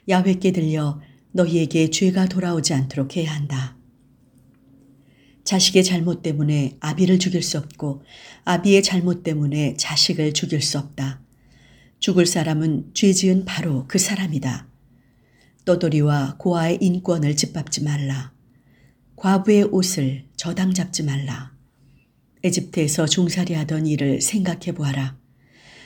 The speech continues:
그런 너희를 너희 하느님 야훼께서 건져내셨다는 것을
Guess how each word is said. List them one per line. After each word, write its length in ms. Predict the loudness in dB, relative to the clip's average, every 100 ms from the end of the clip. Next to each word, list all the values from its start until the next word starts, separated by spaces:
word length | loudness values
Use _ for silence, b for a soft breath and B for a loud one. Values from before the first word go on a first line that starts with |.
| b
그런 280 | 0 4 4
너희를 580 | 4 0 0 2 2 0
너희 240 | 2 4 4
하느님 460 | 4 2 4 2
야훼께서 840 | 2 0 0 -2 0 -4 -2 -6 -8 B B
건져내셨다는 1000 | 0 0 2 4 4 2 -2 -4 -4 -2
것을 500 | -2 -4 -4 -4 -6